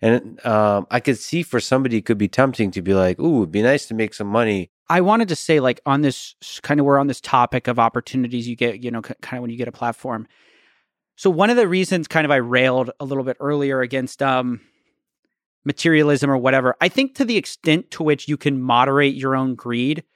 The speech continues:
Speaker 2: you can play longer term games. And I think so many people end up cutting an otherwise promising career short by just wanting it too fast.
Speaker 1: Mm-hmm.
Speaker 2: So I think it's, like, a huge edge, just like discipline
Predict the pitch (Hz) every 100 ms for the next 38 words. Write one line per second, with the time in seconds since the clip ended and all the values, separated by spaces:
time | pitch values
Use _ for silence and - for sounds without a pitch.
0 | _ _ _ _ _ _ _ _ _ _
1 | 135 147 160 143 - 156 151 127 131 143
2 | 139 - 139 127 110 113 135 156 - _
3 | _ _ _ - 143 135 - 160 - -
4 | 143 143 143 135 143 131 139 139 156 -
5 | _ _ _ _ _ 156 151 143 143 -
6 | - - 139 147 151 139 131 127 131 127
7 | 120 - 131 131 - 131 - 131 120 -
8 | 127 127 - _ _ _ _ _ _ -
9 | 135 131 123 - 135 135 - - 120 120
10 | 120 123 127 127 - 135 127 - 117 113
11 | 147 - - 95 _ _ _ - 202 254
12 | 247 190 - 202 196 165 - - 151 131
13 | 120 120 - - - 180 190 143 - 147
14 | - 139 - 113 110